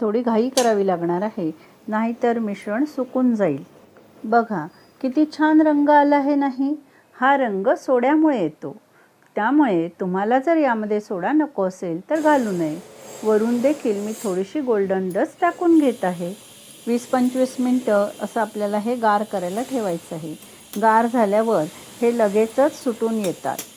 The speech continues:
किती छान गोल्डन कॉइन झालेत नाही?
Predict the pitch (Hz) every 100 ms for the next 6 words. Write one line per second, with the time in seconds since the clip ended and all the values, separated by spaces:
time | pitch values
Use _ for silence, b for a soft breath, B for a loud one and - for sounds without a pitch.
0 | - - - - - - - - - -
1 | - - - - - - - - - -
2 | - - - - - - - - - -
3 | - - - - 240 - 285 - 269 254
4 | 294 262 233 220 233 247 240 226 233 240
5 | 220 214 226 - 208 196